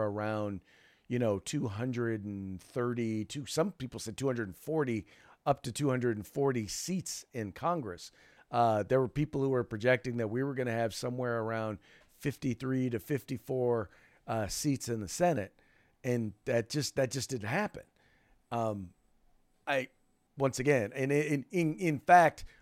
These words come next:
we have underperformed what normally would happen in, uh, once again, in the, in the first midterm elections,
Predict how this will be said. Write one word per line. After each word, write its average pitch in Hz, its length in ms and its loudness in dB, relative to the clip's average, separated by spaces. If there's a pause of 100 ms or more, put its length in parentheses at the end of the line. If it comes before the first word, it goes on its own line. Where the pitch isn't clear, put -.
(140)
we 180 260 2
have 143 160 6 (120)
underperformed 160 1300 4
what 123 300 0
normally 131 560 0
would 110 220 -2
happen 104 560 -2 (420)
in, 113 460 -2
uh, 110 300 -8
once 113 220 -6
again, 110 300 -4
in 104 180 -8
the, 98 220 -8
in 117 160 -8
the 104 80 -6
first 117 420 -6
midterm 104 460 -8
elections, 95 580 -8